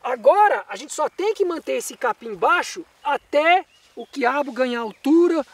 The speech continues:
o tomate ganhar altura. E a gente pode usar até uma maniva aqui espetada pra ser o tutor do quia-, do tomate. E acabou. Solo coberto o ano inteiro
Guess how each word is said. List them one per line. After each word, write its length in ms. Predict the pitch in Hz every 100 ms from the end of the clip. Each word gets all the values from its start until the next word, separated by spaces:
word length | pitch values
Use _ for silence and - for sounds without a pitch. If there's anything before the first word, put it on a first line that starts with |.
| _
o 80 | 208
tomate 480 | - 220 214 269 254
ganhar 240 | 233 233
altura. 580 | 214 190 - 320 359 330 - - - -
E 80 | 339
a 60 |
gente 220 | 277 339 269
pode 260 | 320 302
usar 160 | 269 269
até 200 | - 339
uma 180 | 392 370
maniva 600 | 349 277 254 370 311 269
aqui 220 | - 302
espetada 720 | - - 247 - 233 302 277
pra 140 | 247
ser 160 | 220 277
o 80 | 302
tutor 480 | - 370 311 415 381
do 100 | -
quia-, 260 | - 240
do 220 | 190 226
tomate. 560 | 202 226 202 175 - - _ _ _ _ _ _ -
E 60 |
acabou. 440 | 302 392 359 349 330 _ _ _
Solo 480 | - - 262 277 254
coberto 560 | - 208 202 202 -
o 60 | 220
ano 140 | 240
inteiro 600 | 233 220 - 226 285 392